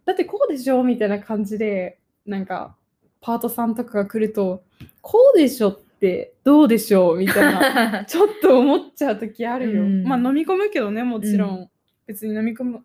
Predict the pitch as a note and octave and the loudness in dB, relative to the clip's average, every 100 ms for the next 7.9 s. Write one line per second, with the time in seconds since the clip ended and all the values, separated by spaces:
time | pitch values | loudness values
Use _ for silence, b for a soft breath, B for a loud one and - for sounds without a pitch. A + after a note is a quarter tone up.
0 | - B3 B3+ B3+ B3+ C4 A3 G#3+ G#3 - | -8 -4 -4 -6 -6 -6 -4 -4 -4 -6
1 | F#3+ F3 G#3 G3 F#3+ F#3+ - _ _ _ | -8 -6 -2 -2 -2 -6 -16 _ _ _
2 | _ _ _ _ _ _ _ _ _ _ | _ _ _ _ _ _ _ _ _ _
3 | _ _ _ _ F#3+ G#3 G3 G3 F#3+ D4 | _ _ _ _ -12 -6 -2 -2 0 2
4 | E4 E4+ D4+ F#3 D#3+ D#3+ D#3+ F3 G3+ A3 | 2 4 2 0 -4 -10 -14 -8 0 2
5 | G#3+ G3+ G3 F#3+ - _ _ _ _ _ | 2 2 0 -2 -8 _ _ _ _ _
6 | _ A3 G#3 G3+ F#3+ F3+ - _ _ _ | _ -10 -6 -4 -4 -4 -10 _ _ _
7 | - A#3 G#3+ G3 F#3+ G3 F#3+ F#3 F#3 | -6 -4 -4 -6 -6 -2 -2 -2 -6